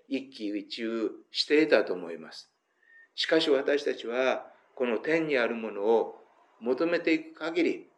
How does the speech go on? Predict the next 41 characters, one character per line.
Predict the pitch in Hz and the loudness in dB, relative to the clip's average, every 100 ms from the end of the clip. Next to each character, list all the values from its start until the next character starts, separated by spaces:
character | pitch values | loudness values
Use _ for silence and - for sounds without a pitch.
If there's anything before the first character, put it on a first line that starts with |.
| _ _ _ | _ _ _
私 | 104 110 104 101 | -4 2 2 2
た | 95 | -4
ち | 98 | -2
は | 101 127 117 - - _ _ _ _ _ _ _ | 0 2 2 -2 -10 _ _ _ _ _ _ _
決 | - 123 | -2 -2
し | - | 4
て | 156 | 4
滅 | 143 147 147 | 6 6 6
び | 151 | 4
る | 160 | 2
こ | 151 | 2
と | 151 135 | 4 4
は | 92 - - _ - | 4 0 -12 _ -4
な | 170 170 | 4 8
い | |
わ | 127 101 | 8 8
け | 98 | 4
で | - | 0
す | - | -2
し、 | - - - _ _ _ _ _ _ | -4 -6 -16 _ _ _ _ _ _
キ | - | 0
リ | 151 | 2
ス | 151 | 2
ト | - 156 | 0 2
が | 151 | 2
共 | 151 143 143 | 2 2 2
に | 139 | 2
お | 131 | 4
ら | 139 | 6
れ | 123 104 | 6 4
て、 | - - _ _ _ _ _ | 0 -14 _ _ _ _ _
そ | - 135 | 2 2
し | |
て | 120 | 4
ま | 127 | 0
た | 120 | -2
キ | - 147 | -6 -6
リ | 160 | -4
ス | - | -2
ト | 160 | -2
が | 156 180 180 - | 2 2 2 -2